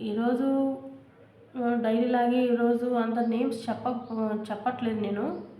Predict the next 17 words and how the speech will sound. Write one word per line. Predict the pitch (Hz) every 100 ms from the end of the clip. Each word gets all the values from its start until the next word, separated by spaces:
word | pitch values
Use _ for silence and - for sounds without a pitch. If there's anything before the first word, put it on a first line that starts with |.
| - - _ _ _ _ -
కాకపోతే | 240 240 294 320
అందరికీ | - 220 240 269 285 247 294 320 311 254
మీ | 240 240
కోరికలు | 240 240 247 254
ఏమేమైతే | 240 240 247 240 233 233 220
ఉన్నాయో, | 214 214 214 233
మీ | 262 247 220
అందరి | 226 269
కోరికలు | 262 254 247 240 247
తీరాలని | 240 233 226 226 226 220 220 214
చెప్పి | 208 - 285 - - - - - - -
నేను | 226 226 220
బ్లెస్సింగ్స్ | 214 214 226 220 -
ఇ-, | 214 214 - -
ఇస్తున్నానమ్మా. | 208 - 220 208 202 202 247 392 - - - - - - _ _ _ _ - -
ఏదైనా | 220 247 311 311 311
కానీ | 247 214 -